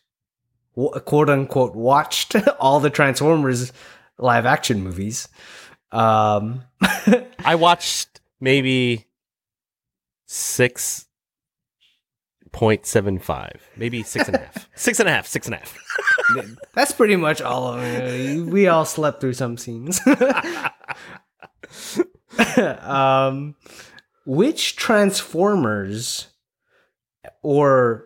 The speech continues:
Speaker 1: which G I Joes do you wanna actually see cross over? And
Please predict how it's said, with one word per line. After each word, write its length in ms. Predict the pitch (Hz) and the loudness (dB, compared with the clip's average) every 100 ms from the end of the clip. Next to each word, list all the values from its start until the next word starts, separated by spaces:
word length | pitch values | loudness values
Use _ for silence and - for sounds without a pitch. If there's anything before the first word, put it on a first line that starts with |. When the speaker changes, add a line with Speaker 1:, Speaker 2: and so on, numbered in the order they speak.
| _ | _
Speaker 1:
which 320 | 139 139 - 120 | -2 -2 -2 -2
G 260 | 143 147 | 0 2
I 180 | 131 120 | 4 2
Joes 960 | 98 104 143 151 107 98 98 107 - - _ _ _ - | 0 2 4 4 2 -2 -10 -10 -12 -16 _ _ _ -6
do 100 | 143 | 0
you 160 | 143 139 | 2 4
wanna 400 | 135 131 120 120 | 2 2 0 -2
actually 480 | 117 127 - 120 110 | -2 -2 0 -2 -2
see 500 | - 123 117 107 - _ | -2 0 0 -2 -8 _
cross 480 | - - 131 107 - | -4 2 2 2 2
over? 460 | 127 117 95 92 - - - - | 2 0 -4 -8 -12 -20 -20 -2
And 500 | 139 131 120 110 | 0 0 -2 -4